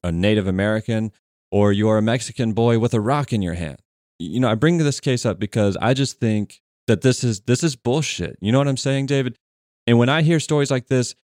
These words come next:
it makes me angry. And I'm tired of this gun control debate we're having in this country. I'm tired of the Democrat position on how we need to stop citizens from owning guns. The, you know, that's fine. You know, th-, uh, that's all good and well, but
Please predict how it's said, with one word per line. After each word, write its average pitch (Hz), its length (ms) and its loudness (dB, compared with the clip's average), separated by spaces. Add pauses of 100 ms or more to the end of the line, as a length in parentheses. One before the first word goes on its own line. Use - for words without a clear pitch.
it 117 60 2
makes 151 240 2
me 147 100 0
angry. 107 360 0
And 107 100 0
I'm 135 140 0
tired 160 600 -2
of 123 280 0
this 117 200 0
gun 127 320 0
control 113 380 -2
debate 101 340 -2
we're 101 100 -2
having 101 280 -4
in 95 80 -2
this 87 160 -4
country. - 380 -6 (340)
I'm 120 140 0
tired 160 480 0
of 117 260 -2
the 98 100 -2
Democrat 127 600 -2
position 110 500 -2
on 92 240 -4 (400)
how 117 140 2
we 143 160 4
need 147 160 2
to 104 100 -2
stop 131 540 -4
citizens 117 480 -2
from 95 160 -4
owning 131 260 2
guns. 101 420 0 (440)
The, 120 180 -6
you 135 80 -2
know, 147 120 4
that's 156 200 0
fine. 160 480 -2
You 131 140 -4
know, 143 160 0
th-, 127 120 -4
uh, - 280 -10
that's 123 280 -4
all 143 140 2
good 120 320 0
and 117 140 -2
well, 120 200 0
but 123 220 -2